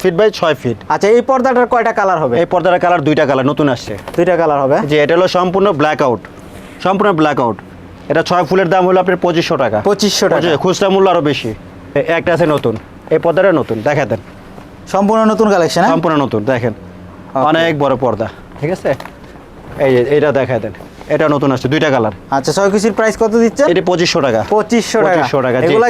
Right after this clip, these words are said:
Speaker 2: কিন্তু আসলে কম্বলের মতন মোটা হবে কিন্তু এগুলো।
Speaker 1: এই যে আরেকটা নতুন আসছে, এটা, এটা দেখা দেন, এই যে এটা।
Speaker 2: এটাও নতুন?
Speaker 1: এটাও নতুন, দুইটা কালার।
Speaker 2: দুইটা কালার।
Speaker 1: দুইটা কালার। আমাদের দোকানে নতুন, আমাদের এই দোকানে প্রত্যেকটা পর্দাই নতুন,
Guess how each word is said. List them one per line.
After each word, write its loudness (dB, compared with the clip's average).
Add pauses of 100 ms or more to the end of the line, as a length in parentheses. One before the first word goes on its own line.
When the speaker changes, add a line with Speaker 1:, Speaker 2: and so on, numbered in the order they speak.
Speaker 2:
কিন্তু 2 (120)
আসলে 2 (160)
কম্বলের 4
মতন 2
মোটা 2
হবে 2
কিন্তু 0
এগুলো। 2
Speaker 1:
এই 0
যে 2 (100)
আরেকটা 0
নতুন 0
আসছে, -4
এটা, 0
এটা 0
দেখা 0
দেন, 0 (140)
এই 2
যে 2
এটা। 0 (680)
Speaker 2:
এটাও 0
নতুন? 0 (140)
Speaker 1:
এটাও 2
নতুন, -2
দুইটা 0
কালার। 0 (180)
Speaker 2:
দুইটা 2
কালার। 0
Speaker 1:
দুইটা 0
কালার। -4 (1200)
আমাদের 2 (120)
দোকানে 2 (100)
নতুন, 2 (200)
আমাদের 2
এই 4
দোকানে 2
প্রত্যেকটা 0
পর্দাই 0 (100)
নতুন, 0